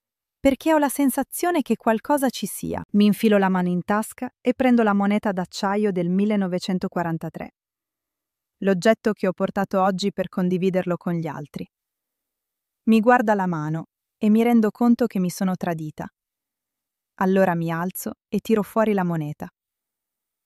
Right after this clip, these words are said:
"Mio padre è nell'esercito e in questo momento è via in missione. Quando è partito,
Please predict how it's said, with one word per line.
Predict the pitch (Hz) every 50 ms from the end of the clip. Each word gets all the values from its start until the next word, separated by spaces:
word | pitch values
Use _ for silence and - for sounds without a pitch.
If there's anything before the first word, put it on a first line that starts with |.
| _ _ _
"Mio | - 208 220 226
padre | - 262 254 262 226 220 202
è | 190
nell'esercito | 190 185 190 190 185 175 185 160 160 160 - - 175 - - 170 160 - _ _ _ _ _ -
e | 208
in | 214 208
questo | 202 - 240 - - 254 226
momento | 220 220 226 240 262 262 - - 214
è | 185 180
via | 170 202 196
in | 196 196
missione. | 190 185 170 - - - 170 156 151 156 156 160 _ _ _ _ _ _ _ _ _ _ _ _ _ _ _ _ _ _ _ _
Quando | - - 240 233 233 233
è | -
partito, | - 208 202 - - 190 175 - - 180 175 190